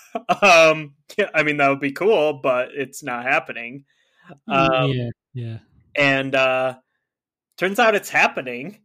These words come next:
Speaker 1: <laughs> and it's very cool. I, <sighs> I mean, yeah, there's a, there's a lot,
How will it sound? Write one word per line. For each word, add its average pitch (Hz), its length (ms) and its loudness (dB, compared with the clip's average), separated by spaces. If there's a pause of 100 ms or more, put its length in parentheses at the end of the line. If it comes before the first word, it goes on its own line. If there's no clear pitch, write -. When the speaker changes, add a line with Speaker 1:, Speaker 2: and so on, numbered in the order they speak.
(360)
Speaker 1:
<laughs> - 420 -20
and 156 600 0 (400)
it's 143 260 -4
very 139 580 -2
cool. 123 580 -8 (400)
I, 143 480 -4 (1300)
<sighs> - 1200 -20
I 160 100 0
mean, 180 280 -2 (1600)
yeah, 151 300 0
there's 185 280 0
a, 202 180 0
there's 160 260 -2
a 156 60 -2
lot, 131 540 -8